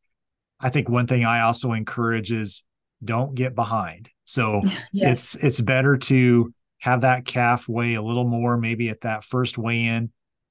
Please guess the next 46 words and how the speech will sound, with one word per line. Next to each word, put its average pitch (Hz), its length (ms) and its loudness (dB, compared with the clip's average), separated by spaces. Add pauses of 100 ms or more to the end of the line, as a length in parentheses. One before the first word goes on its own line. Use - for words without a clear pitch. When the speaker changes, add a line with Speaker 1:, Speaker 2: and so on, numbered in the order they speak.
(120)
Speaker 1:
and, 104 320 -6
uh, 101 280 0 (200)
you 127 80 -4
know, 107 100 -4
maybe 113 240 0
be 113 220 0
able 110 160 -2
to 107 480 -2 (680)
back 120 320 0
him 117 140 0
off 117 220 4
just 123 200 -4
a 127 60 -2
little 113 180 -2
bit 113 140 -2
if 107 160 -6
needed, 127 300 -6
if - 80 -10
he 110 120 -10
goes 107 240 -8
off 95 220 -4
feed, 127 480 2
or 98 180 -6 (380)
especially 226 380 -2
as 120 100 0
we 123 100 2
move 120 240 0
into 117 300 -4
the 104 80 -10
summer 123 300 -2
months 120 340 0
where 107 80 -6
we 101 100 -10
can 104 180 -12
get 95 180 -8
hot. 127 560 2
And 98 220 -6 (400)
again, 120 640 0
these 117 420 -6 (460)
small 131 380 0
groups 123 260 2
of, 120 100 -2 (140)
of 104 260 -8 (200)
calves, 123 600 0
you 113 140 -12
know, 95 240 -10